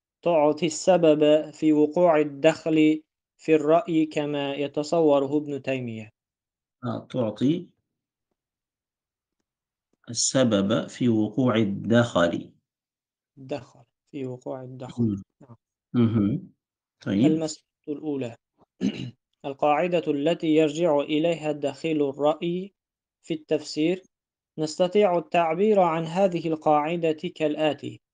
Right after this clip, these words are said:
Speaker 1: إن
Speaker 2: مم.
Speaker 1: الدخل الحادث من جهة الرأي يقع فيه الخطأ من جهتين. الأولى،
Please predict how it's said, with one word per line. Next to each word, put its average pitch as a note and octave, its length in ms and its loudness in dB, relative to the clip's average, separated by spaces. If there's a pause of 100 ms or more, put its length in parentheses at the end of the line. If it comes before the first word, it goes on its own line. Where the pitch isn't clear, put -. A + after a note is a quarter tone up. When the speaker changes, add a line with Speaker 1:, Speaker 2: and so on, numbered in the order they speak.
(560)
Speaker 1:
إن F3 200 0
Speaker 2:
مم. E3 40 0
Speaker 1:
الدخل D3+ 680 2
الحادث C#3+ 1040 2 (520)
من D3+ 180 -2
جهة D3+ 400 -2
الرأي D3 540 0 (280)
يقع D3+ 500 2
فيه D#3 380 -4
الخطأ F3+ 720 0
من E3 300 -2
جهتين. C#3+ 760 -6 (760)
الأولى، F3+ 800 2